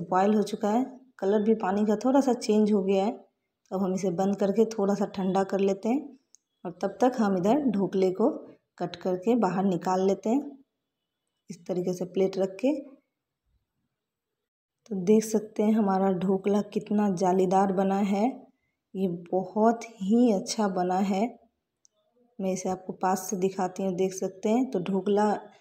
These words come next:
इसी तरीके से बिल्कुल जालीदार होना चाहिए, तभी आपका परफेक्ट ढोकला रेडी होगा। बहुत ही अच्छा हमारा ढोकला रेडी हुआ है। तो हम इसे अब कट कर लेते हैं।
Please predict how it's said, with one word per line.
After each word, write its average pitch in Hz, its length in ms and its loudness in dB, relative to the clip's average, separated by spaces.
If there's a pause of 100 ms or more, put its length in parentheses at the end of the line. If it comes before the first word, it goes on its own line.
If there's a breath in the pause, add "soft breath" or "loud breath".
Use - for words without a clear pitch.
(360 soft breath)
इसी 220 220 -2
तरीके 214 380 4
से 214 160 2
बिल्कुल 196 380 2
जालीदार 196 520 4
होना 202 300 2
चाहिए, 202 360 2 (180)
तभी 185 360 4
आपका 196 320 0 (160)
परफेक्ट 175 540 0
ढोकला 196 400 0
रेडी 185 380 0
होगा। 202 360 2 (1700)
बहुत 214 400 2
ही 208 80 2
अच्छा 202 240 -2
हमारा 190 260 0
ढोकला 185 400 0
रेडी 180 340 4
हुआ 196 220 2
है। 202 180 0
तो 214 140 -12
हम 190 180 0
इसे 190 220 0
अब 208 220 -2 (160)
कट 202 160 0
कर 202 180 -2
लेते 202 300 0
हैं। 226 180 4